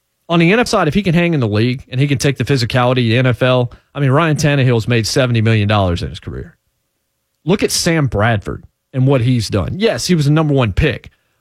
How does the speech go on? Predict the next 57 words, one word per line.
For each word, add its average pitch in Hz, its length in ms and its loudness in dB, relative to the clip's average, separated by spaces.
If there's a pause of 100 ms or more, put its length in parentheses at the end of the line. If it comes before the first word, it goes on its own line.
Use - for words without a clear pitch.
but 180 140 0
after 196 280 0
a 131 60 2
while, 165 320 0
it 139 40 -2
doesn't 143 180 0
matter 151 220 2
if 127 100 -2
you 131 80 2
were 123 80 0
the 117 80 0
number 127 240 0
one 113 220 0
pick. 160 240 2
Akili 135 380 0
Smith 180 360 0
was 131 140 -2
the 120 60 -2
number 120 220 2
one 101 220 2
pick. - 400 -2 (1000)
There's 151 160 0
plenty 226 380 0
of 123 80 2
scratch 170 400 0
out 113 140 0
there 113 140 -2
for 117 80 -4
Kyler 131 340 0
Murray 131 300 2
to - 100 -4
make 117 380 0
in 123 100 -2
the 123 140 2
N 123 80 0
F 120 180 0
L. 151 300 -2 (300)
He 190 120 0
would 196 120 2
appear 214 220 2
to 185 60 0
be 170 140 2
b-, 127 360 -4
better 180 300 2
maybe 185 400 2
than 143 220 0
both 170 320 0
of 147 40 -6
the 143 60 -2
guys 139 300 0
I 143 100 2
just 143 180 -2
mentioned, 151 360 0
meaning 123 180 2
Bradford 131 440 0
and 117 80 -2
Tannehill. 156 440 -2